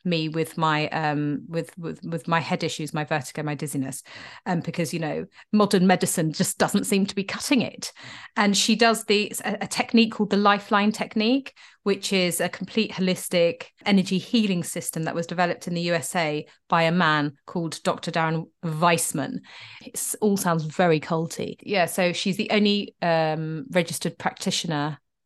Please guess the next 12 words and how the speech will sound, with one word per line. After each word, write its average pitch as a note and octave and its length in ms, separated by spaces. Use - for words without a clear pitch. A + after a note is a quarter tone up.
in D#3+ 360
the E3+ 100
U E3 160
K D#3+ 300
that - 160
does D#3+ 220
this. - 400
And E3 480
she, E3+ 540
um, D#3+ 320
promises E3+ 600
to D#3+ 560